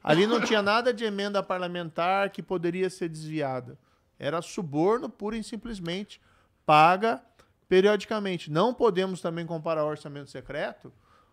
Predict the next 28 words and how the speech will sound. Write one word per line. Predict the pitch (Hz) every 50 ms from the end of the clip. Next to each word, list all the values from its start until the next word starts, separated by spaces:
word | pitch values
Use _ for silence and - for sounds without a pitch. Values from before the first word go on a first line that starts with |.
| _ _ _
com | - 185 196
o | 208
Petrolão, | 202 233 226 220 277 269 262 226 185 180 220 254 285 247 - _ _ _ _ _ _ _ _
que | - 170
era | 185 190 202 202 196 - - -
loteamento | 151 156 185 226 240 - - - 233 208 180 156 165 202 247 285 262 - 220
da | 180 185 185
Petrobras | 185 - 185 175 - 180 156 131 139 147 170 233 247 - - - - - _ _ _ _ _ _ _ _ _ -
pra | - 180 196
obtenção | 208 196 214 - 208 202 190 - 214 214 220
de | 214
suborno | - - - 220 175 156 170 196 226 240 226 196 156
pra | 123 - 156 160
diretores, | 151 151 165 160 151 - - - 160 180 202 220 233 233 330 311 247 - - - _ _ _ _ _
pra | - 165 165
partidos | - 180 165 156 - 202 185 170 -
políticos | - 185 156 156 170 190 196 - - - 220 190 233
e | 220
agentes | 196 - 208 208 - -
políticos. | - 233 208 180 175 156 - - - - _ _ _ _ _ _ _
É | - 156
diferente | 160 165 180 - - 190 180 190 220 233 - -
você | 247 226 - 226 220
dizer, | 180 165 190 190 170 139 143 - _ _ _ _ _ _ _ _
uma, | - 160 180 196 202 196 196 185 175 165 - -
um | 151
recurso | 165 185 180 180 - - 233 262 233 - 254
orçamentário | 233 208 - 202 180 180 180 160 135 - 156 160 175 202 233 285 269 262